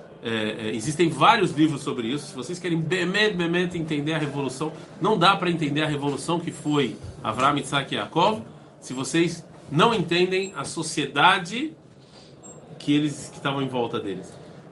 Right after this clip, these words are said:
Eu só conheço livros em hebraico relacionados, então peço desculpas a vocês, mas existem vários livros hoje em dia de,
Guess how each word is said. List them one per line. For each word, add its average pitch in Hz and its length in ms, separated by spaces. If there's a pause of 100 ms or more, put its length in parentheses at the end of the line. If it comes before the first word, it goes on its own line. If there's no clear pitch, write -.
(140)
Eu 185 140
só 180 140
conheço 185 240
livros 175 240
em 170 80
hebraico 131 440
relacionados, 104 460
então 113 140
peço 131 260
desculpas 123 400
a 117 60
vocês, 104 320
mas 104 200
existem 151 300
vários 147 440
livros 123 260
hoje 110 180
em 101 60
dia 113 280 (960)
de, 120 320